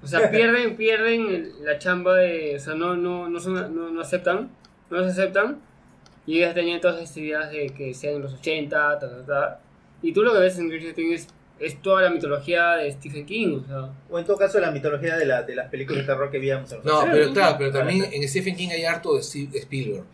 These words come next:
Speaker 2: Ah, totalmente.
Speaker 3: Es harto de
Speaker 2: Totalmente,
Speaker 3: Spielberg.
Speaker 2: totalmente.
Speaker 3: Este, también
Speaker 2: Comparten una misma, una misma,
Speaker 3: Claro,
Speaker 2: este, situación.
Speaker 3: en realidad,
Speaker 2: Son contemporáneos.
Speaker 3: en realidad,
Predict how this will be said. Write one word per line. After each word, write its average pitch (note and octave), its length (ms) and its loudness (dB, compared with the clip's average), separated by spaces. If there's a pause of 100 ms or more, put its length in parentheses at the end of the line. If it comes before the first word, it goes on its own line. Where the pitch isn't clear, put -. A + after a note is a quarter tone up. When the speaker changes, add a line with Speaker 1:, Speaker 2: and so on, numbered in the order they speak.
Speaker 2:
Ah, E3+ 160 -4
totalmente. C3 520 -8
Speaker 3:
Es - 180 -6
harto D#3+ 460 4
de C#3 80 2
Speaker 2:
Totalmente, D#3+ 340 4
Speaker 3:
Spielberg. D3+ 320 4
Speaker 2:
totalmente. C3 460 -8 (240)
Speaker 3:
Este, C#3 320 4
también C#3+ 320 2
Speaker 2:
Comparten D#4 360 8
una C4+ 220 0
misma, A#3 400 -4
una A3+ 220 0
misma, G3+ 260 2
Speaker 3:
Claro, G3+ 460 6
Speaker 2:
este, - 160 -4
situación. C#3 440 -2
Speaker 3:
en G#3+ 60 6
realidad, A#3+ 480 2
Speaker 2:
Son F4+ 180 6
contemporáneos. G#3 800 2
Speaker 3:
en A3 80 2
realidad, C#4+ 420 2